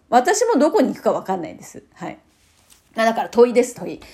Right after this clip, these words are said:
皆さんが、「タミコさんみたいな働き方がしたい」っていうのはですね、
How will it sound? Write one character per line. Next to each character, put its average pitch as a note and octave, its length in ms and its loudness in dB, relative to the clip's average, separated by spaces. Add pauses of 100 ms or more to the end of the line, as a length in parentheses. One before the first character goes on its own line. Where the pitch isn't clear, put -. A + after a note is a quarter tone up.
(240)
皆 C4 180 4
さ G#3+ 160 0
ん G#3 80 -2
が、 E4+ 400 0
「タ B3+ 100 0
ミ B3+ 80 2
コ A3+ 100 4
さ G#3 120 -2
ん F3+ 80 -4
み F#3+ 80 -6
た E3+ 160 0
い F3 80 -6
な A#3 100 0
働 A3+ 320 0
き - 40 -6
方 G3+ 180 0
が F3 140 -6
し - 80 -14
た C4 160 2
い」 G4+ 180 4
っ - 0 -
て - 460 0 (200)
い F3+ 100 -4
う F#3+ 600 0
の G#3 140 2
は - 140 -2
で - 100 -14
す - 160 -14
ね、 C#4+ 160 -6